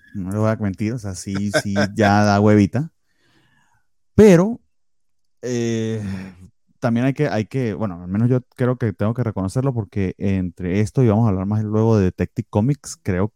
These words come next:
Speaker 1: que aún, aún creo que hay cosas interesantes por decir sobre Batman. Eh, y además que un Batman diferente al que, que quizá nos ha, nos, nos ha estado vendiendo en la sopa, sobre todo, eh, el Bat-, el,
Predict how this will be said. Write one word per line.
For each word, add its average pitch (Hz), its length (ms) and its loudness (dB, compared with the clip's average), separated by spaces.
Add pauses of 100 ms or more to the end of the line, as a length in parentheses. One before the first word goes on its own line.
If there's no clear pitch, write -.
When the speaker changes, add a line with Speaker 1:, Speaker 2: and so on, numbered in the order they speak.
(140)
Speaker 1:
que 92 300 -2 (400)
aún, 135 520 6
aún 175 340 0
creo 135 220 0
que 139 60 -2
hay 113 80 -2
cosas 117 540 -6
interesantes 98 600 -10
por 98 160 -6
decir 90 240 -10
sobre 85 260 -10
Batman. 78 340 -18 (180)
Eh, 98 300 -4
y 131 300 4
además 117 240 0
que - 80 -18
un 139 60 -6
Batman 135 240 -4
diferente 92 420 -8
al 113 80 -12
que, 87 360 -6
que 87 80 -20
quizá 95 280 -10
nos 113 180 -4
ha, 95 200 -8
nos, 90 300 -10 (100)
nos 95 240 -6
ha 95 40 -6
estado 120 260 -2
vendiendo 98 340 -2
en 110 60 -2
la 95 80 -4
sopa, 107 220 -4
sobre 92 260 -2
todo, 98 760 2
eh, 87 680 -4 (500)
el 90 340 -4
Bat-, 90 200 4
el, 82 580 0